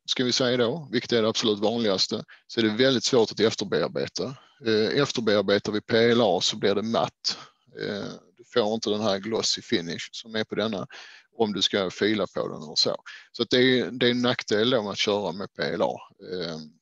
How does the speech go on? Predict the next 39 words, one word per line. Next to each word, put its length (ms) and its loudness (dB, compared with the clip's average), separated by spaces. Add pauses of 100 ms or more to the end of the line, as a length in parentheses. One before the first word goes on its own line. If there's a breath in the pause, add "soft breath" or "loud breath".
samtidigt 400 -2
så 100 0
är 80 2
det 80 0
väldigt 220 -4
mycket 180 -16
lättare 200 -6
att 40 -2
skriva 280 -4
ut 200 -8
med 120 -12
och 60 -12
det 80 -10
blir 200 -6
ganska 260 -6
snyggt, 460 -8
eh, 180 -6
som 220 -2
det 100 -2
är. 300 -4 (240 loud breath)
Men, 320 -8
eh, 120 -8 (340)
det 60 0
är 80 0
ju 140 0
ändå 340 -4 (640 loud breath)
en 100 -20
nackdel. 420 -6 (440 loud breath)
Kör 200 4
man 200 0
med 140 0
A 160 4
B 160 4
S, 340 2
ja, 80 -4
då 100 -4
kan 180 -6
man, 240 -6
eh, 360 -8